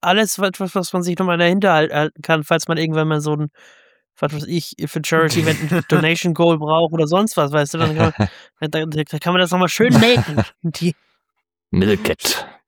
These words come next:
Speaker 2: Stellen wir den Finlay nochmal im Schaukasten. Jetzt würde ich, äh, erst mit Blick auf die Uhr vor allem, äh, danke, Finlay, sagen. Äh, danke, dass du das Projekt mit uns gestartet hast und danke für diese, ich hab nachgezählt, vierunddreißig Folgen, äh, die wir bereits zusammen produziert
Speaker 3: Ja.
Speaker 2: haben.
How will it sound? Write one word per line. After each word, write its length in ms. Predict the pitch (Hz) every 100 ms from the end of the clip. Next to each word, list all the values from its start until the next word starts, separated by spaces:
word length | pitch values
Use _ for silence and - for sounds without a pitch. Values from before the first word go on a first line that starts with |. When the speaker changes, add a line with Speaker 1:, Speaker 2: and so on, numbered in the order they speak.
| _
Speaker 2:
Stellen 280 | - 160 131
wir 60 |
den 100 | 123
Finlay 240 | 113 151 131
nochmal 240 | 123 120
im 60 | 113
Schaukasten. 580 | 131 117 113 - 156 - - - 147 -
Jetzt 420 | 190 175 - -
würde 200 | 143 156
ich, 200 | 151 -
äh, 300 | 165 131 127
erst 220 | - 143 151
mit 120 | 139
Blick 160 | 147
auf 80 | 135
die 140 | 143 139
Uhr 340 | 143 127 135
vor 180 | 151 143
allem, 400 | 135 123 123 120
äh, 440 | 120 123 117 117 120 -
danke, 260 | 143 190 143
Finlay, 340 | - 113 107
sagen. 540 | 107 117 113 131 135 -
Äh, 220 | 120 117
danke, 300 | 123 131 135
dass 180 | 120 -
du 100 | 143
das 180 | 120 -
Projekt 280 | - 127 -
mit 80 | 147
uns 140 | 139
gestartet 400 | - - 127 127
hast 200 | 127 -
und 120 | 127
danke 280 | 117 123 135
für 160 | - 127
diese, 360 | 123 120 131 120 - -
ich 80 | 143
hab 120 | 135
nachgezählt, 580 | 143 127 123 - 127 -
vierunddreißig 1120 | - - 156 160 143 135 - 123 131 127 -
Folgen, 540 | - 131 123 127 147 - - - _ - - _ -
äh, 240 | 127 117
die 180 | 127 127
wir 200 | 123 117
bereits 400 | 147 117 123 -
zusammen 260 | 123 127 127
produziert 420 | 123 120 131 113
Speaker 3:
Ja. 60 |
Speaker 2:
haben. 360 | 98 95 107 131